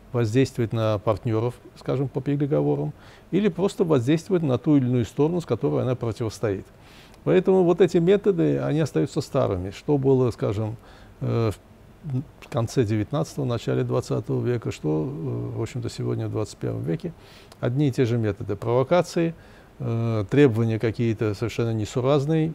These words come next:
э, порой, э, и не можешь понять, чего же они хотят. Э, если, э, сами, э, они не исполняют, скажем, вот, э, подобные, э, требования применительно к себе, если сами они не делают то, что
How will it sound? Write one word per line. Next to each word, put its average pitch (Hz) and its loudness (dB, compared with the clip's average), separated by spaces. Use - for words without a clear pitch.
э, 165 -2
порой, 160 4
э, 123 -4
и - -2
не 123 -2
можешь 120 -4
понять, 117 -4
чего 120 -6
же 117 -2
они 113 -2
хотят. 117 -2
Э, 107 0
если, 120 2
э, 113 -2
сами, 127 2
э, 110 -2
они 113 0
не 113 0
исполняют, 117 0
скажем, 101 -4
вот, 95 -4
э, 110 -4
подобные, 110 4
э, 107 0
требования 117 6
применительно 113 0
к - -8
себе, 113 -2
если 104 -2
сами 127 2
они 107 0
не 110 2
делают 110 2
то, 113 -2
что 101 -4